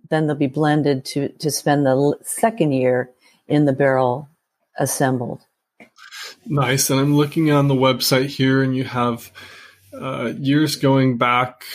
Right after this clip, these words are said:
Speaker 2: you know, vintages all the way f-, to nineteen eighty-nine. I'm seeing, you know,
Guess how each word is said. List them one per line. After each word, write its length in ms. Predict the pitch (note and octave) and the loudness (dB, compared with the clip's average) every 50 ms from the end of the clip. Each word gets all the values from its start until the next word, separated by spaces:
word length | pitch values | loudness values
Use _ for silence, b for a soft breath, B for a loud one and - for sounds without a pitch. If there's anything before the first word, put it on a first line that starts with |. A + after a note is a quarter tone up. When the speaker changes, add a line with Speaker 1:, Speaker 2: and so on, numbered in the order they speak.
| - - | -14 -12
Speaker 2:
you 140 | - - C#3 | -8 -6 -6
know, 120 | B2+ B2 | -6 -4
vintages 800 | A#2 A#2+ C3 C3+ C#3+ C#3+ C3+ B2+ B2 B2 A#2+ A#2 A#2 - - - | -2 0 2 2 2 2 2 2 2 2 2 2 0 -2 -2 -2
all 180 | - C3 C3+ C3 | -2 0 0 0
the 100 | C3 C3+ | 0 2
way 200 | B2 B2+ B2+ B2+ | 2 2 2 2
f-, 180 | B2 - - | 0 -4 -8
to 160 | - - C#3 | -8 -6 -4
nineteen 460 | B2+ B2 B2 B2 B2+ B2 - C#3+ C3 B2+ | -2 0 0 0 -2 -2 -2 0 0 2
eighty-nine. 600 | B2+ B2 A#2+ B2 A#2 A#2+ A#2+ A#2+ A#2+ A#2 A2+ A2+ | 2 2 2 2 2 2 2 2 2 2 0 0
I'm 140 | A2+ A2+ | -2 -4
seeing, 480 | A2+ - - C3 A#2+ A#2 A#2 A#2 A2+ - | -6 -6 -4 -2 0 2 2 2 0 -2
you 140 | - - A#2+ | -6 -10 -8
know, 300 | A#2 A#2 A#2 A2+ A2+ | -6 -4 -4 -4 -6